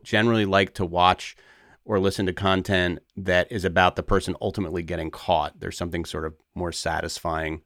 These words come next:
about that than, you know, one of these cases that's still open and, like, people are still getting scammed. Like, that's, I think, harder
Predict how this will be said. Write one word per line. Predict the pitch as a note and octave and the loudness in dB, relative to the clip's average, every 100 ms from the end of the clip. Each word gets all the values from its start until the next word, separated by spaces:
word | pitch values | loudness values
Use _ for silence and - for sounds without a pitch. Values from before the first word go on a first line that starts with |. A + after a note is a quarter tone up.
| - | -8
about | F#2 F2 E2+ | 2 4 4
that | E2+ E2 D#2+ | 4 2 2
than, | E2+ E2 | -2 -2
you | E2 | -2
know, | D#2+ | -2
one | D#2+ D#2+ | -4 -6
of | |
these | E2 - | -8 -8
cases | - E2+ - D#2 | -4 -4 -4 -12
that's | D#2 | -8
still | - A#2 A2 | -2 0 4
open | A2 - E2 | 4 2 -2
and, | D#2+ D2+ | -4 -8
like, | E2 - | -10 -6
people | G2+ G2 | -4 -2
are | F#2 | -4
still | - A#2 | 0 0
getting | G#2+ F2 E2+ | 2 -4 -6
scammed. | - D#2+ | -10 -12
Like, | D#2+ - | -10 -4
that's, | G2 - - - - | -4 -6 -18 -16 -14
I | - | -10
think, | - E2+ | -8 -8
harder | - E2+ E2 D#2+ | -4 -2 -2 -6